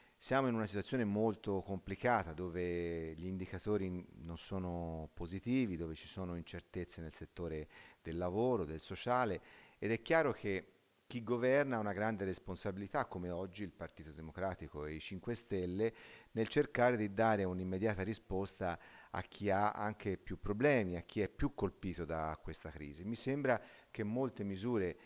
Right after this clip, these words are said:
di cui si sta parlando vadano in questa direzione. Mi riferisco agli asili nido gratis, eh, per... Eh, fasce di reddito, famiglie con fasce di reddito fino a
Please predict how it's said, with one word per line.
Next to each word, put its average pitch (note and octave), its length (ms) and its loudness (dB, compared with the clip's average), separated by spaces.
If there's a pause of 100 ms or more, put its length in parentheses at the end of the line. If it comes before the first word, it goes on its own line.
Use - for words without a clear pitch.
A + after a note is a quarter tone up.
(140)
di F2 120 -6
cui A2+ 180 0
si F#2+ 120 -4
sta G2+ 200 -2
parlando G2+ 640 2
vadano F2+ 320 0
in E2 80 -4
questa D#2+ 580 -4
direzione. F2+ 640 0
Mi D#2 100 -10
riferisco F2 440 -8
agli E2 120 -6
asili F2 300 -6
nido E2+ 560 -4 (440)
gratis, F2+ 720 -2
eh, D#2+ 380 -4 (460)
per... E2+ 300 -2
Eh, D#2+ 240 -4 (560)
fasce F#2 480 -2
di E2 100 -4
reddito, F2 500 -2
famiglie F#2 440 -2
con E2 160 -6
fasce F2+ 320 -4
di E2 100 -4
reddito E2+ 400 -2
fino F2+ 400 -4
a D#2 320 -8